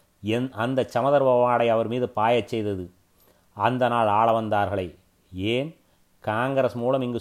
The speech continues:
சுயாட்சியை ஏற்படுத்தும் வரையில்தான் முதலாளித்துவமும் சனாதனமும் அனுமதிக்குமே ஒழிய, காங்கிரஸ் நாட்டிலே உண்டாக்கும் எதிர்ப்புணர்ச்சியை கொண்டு பழமையை வீழ்த்த, சமதர்மத்தை புகுத்த நினைத்தால்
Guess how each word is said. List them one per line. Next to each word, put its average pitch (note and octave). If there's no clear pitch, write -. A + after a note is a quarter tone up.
சுயாட்சியை A#2+
ஏற்படுத்தும் A#2+
வரையில்தான் A2+
முதலாளித்துவமும் A#2
சனாதனமும் A#2
அனுமதிக்குமே A#2
ஒழிய, A#2+
காங்கிரஸ் C3+
நாட்டிலே B2+
உண்டாக்கும் B2
எதிர்ப்புணர்ச்சியை B2
கொண்டு B2
பழமையை A#2
வீழ்த்த, A#2
சமதர்மத்தை B2
புகுத்த A#2+
நினைத்தால் A2+